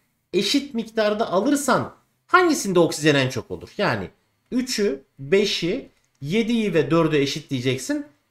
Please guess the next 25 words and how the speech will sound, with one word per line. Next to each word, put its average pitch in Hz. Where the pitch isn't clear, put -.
Diğer 214
taraftaki 208
oksijene 127
bakacaksın. 85
Hocam 285
gerek 294
yok, 262
ben 254
sekiz 254
bölü 254
üç, -
bir 254
bölü 247
beş 247
yaparım, 233
hangisinin 233
büyük 233
olduğunu 220
bulurum. 214
Of 277
course 330
bebeğim, 214
bulabilirsin, 220
bulabilirsin 185
tatlım. 156